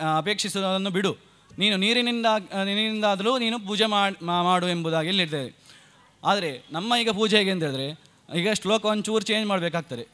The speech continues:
ದ್ರವ್ಯಾಣಪಿ ಭಾವೇತು ಸಲೀಲೇ ನಾವೇ ಪೂಜಿತ ಎಂಬುದಾಗಿ ಬಂದು ನಾವು ಯಾವ ದ್ರವ್ಯ ಇದ್ರೂ ಕೂಡ, ಯಾವ ದ್ರವ್ಯ ಇದ್ರೂ ಕೂಡ ನಾವು ನೀರಿನಲ್ಲೇ ನಾವು ಈಗ ಪೂಜೆ ಮಾಡ್ತೀವಿ. ಹೇಗೆ ಅಂತ ಹೇಳಿದ್ರೆ,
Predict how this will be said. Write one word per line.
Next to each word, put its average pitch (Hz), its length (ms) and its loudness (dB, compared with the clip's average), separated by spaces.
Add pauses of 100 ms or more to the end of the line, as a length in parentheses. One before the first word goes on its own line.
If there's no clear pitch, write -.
(440)
ದ್ರವ್ಯಾಣಪಿ 214 880 2 (360)
ಭಾವೇತು 190 880 8 (220)
ಸಲೀಲೇ 247 420 6
ನಾವೇ 208 220 2
ಪೂಜಿತ 180 280 -2
ಎಂಬುದಾಗಿ 165 440 0
ಬಂದು 160 320 -2
ನಾವು 190 240 4
ಯಾವ 202 240 6
ದ್ರವ್ಯ 175 400 0
ಇದ್ರೂ 233 280 0
ಕೂಡ, 208 160 0 (500)
ಯಾವ 170 200 4
ದ್ರವ್ಯ 202 260 0
ಇದ್ರೂ 220 140 2
ಕೂಡ 180 120 -2
ನಾವು 214 280 4
ನೀರಿನಲ್ಲೇ 254 540 4
ನಾವು 247 220 2
ಈಗ 202 100 -2
ಪೂಜೆ 196 200 0
ಮಾಡ್ತೀವಿ. 147 260 0
ಹೇಗೆ 170 120 -4
ಅಂತ 170 120 -6
ಹೇಳಿದ್ರೆ, 175 420 -4